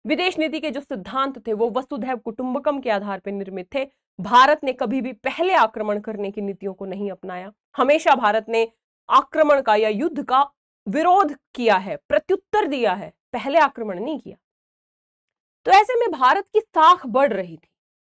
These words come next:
अमेरिका को हमारी जरूरत पड़ रही थी। अमेरिका ने प्रतिबंध तो लगा दिया उन्नीस सौ अट्ठानवे में, लेकिन ये प्रतिबंध अमेरिका भी संभाल नहीं पा रहा था।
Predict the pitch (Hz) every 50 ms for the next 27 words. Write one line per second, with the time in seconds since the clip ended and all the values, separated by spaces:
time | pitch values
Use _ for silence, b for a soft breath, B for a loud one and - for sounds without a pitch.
0 | _ _ - - 277 294 320 311 339 370 359 415 415 427 427 330 330 294 285 294
1 | 311 381 381 320 214 170 233 240 254 269 285 311 349 349 _ _ - 311 302 269
2 | 220 170 170 175 170 165 - _ - 160 160 _ _ _ _ _ _ _ _ -
3 | 220 226 202 240 226 220 226 226 240 220 220 220 220 214 208 247 202 247 247 233
4 | 226 - 214 208 202 202 262 349 392 381 370 381 381 370 359 359 359 - 349 339
5 | 330 - - 277 247 247 247 240 220 214 202 208 _ _ _ _ _ _ _ 233
6 | 269 320 370 440 453 440 359 262 202 247 349 440 453 - 254 240 247 - 233 202
7 | 175 214 294 349 359 427 - _ _ - 269 262 262 262 269 269 269 277 320 -
8 | - 349 359 370 392 - - 208 254 320 370 392 - 311 240 247 240 233 214 202
9 | 190 185 190 196 180 - 165 165 160 160 175 160 160 - 247 302 359